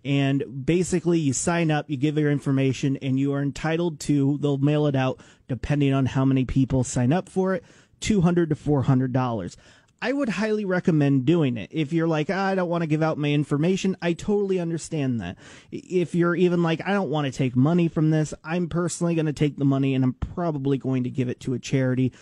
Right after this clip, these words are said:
but I highly recommend you do it just because Facebook lied to you. They, uh,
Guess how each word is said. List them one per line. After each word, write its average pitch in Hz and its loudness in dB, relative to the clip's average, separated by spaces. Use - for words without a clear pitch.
but 139 -2
I 139 -2
highly 233 0
recommend 175 2
you 151 2
do 127 2
it 131 0
just 160 -2
because 147 -2
Facebook 180 -2
lied 135 -2
to 127 -2
you. 127 -2
They, 127 -2
uh, 107 -6